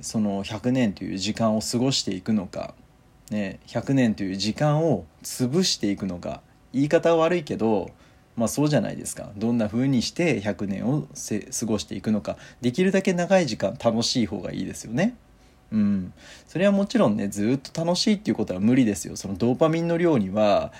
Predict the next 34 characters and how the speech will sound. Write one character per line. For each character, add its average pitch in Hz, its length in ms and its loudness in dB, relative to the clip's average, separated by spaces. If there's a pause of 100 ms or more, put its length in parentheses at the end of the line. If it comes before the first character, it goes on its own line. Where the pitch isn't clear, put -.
(240)
え 104 80 -6
っ - 20 -4
と、 104 140 -4
ド 135 160 4
ー - 20 -2
パ 165 100 4
ミ 165 180 -2
ン 156 600 -2
の 156 120 0
ス 156 200 -2
イ 165 60 2
ッ 147 120 -4
チ - 160 -6
か。 - 200 -6 (380)
ド 143 100 4
ー 160 40 0
パ 175 120 2
ミ 180 120 2
ン 175 40 0
の 175 80 0
ス 180 160 -4
イ 180 40 2
ッ - 80 -8
チ - 120 0
に 101 100 2
は 95 120 -4
限 127 240 2
界 151 180 6
が 151 100 6
あ 156 60 6
る 120 60 -2
の 92 120 -6
で、 104 420 0 (120)
い-、 151 180 0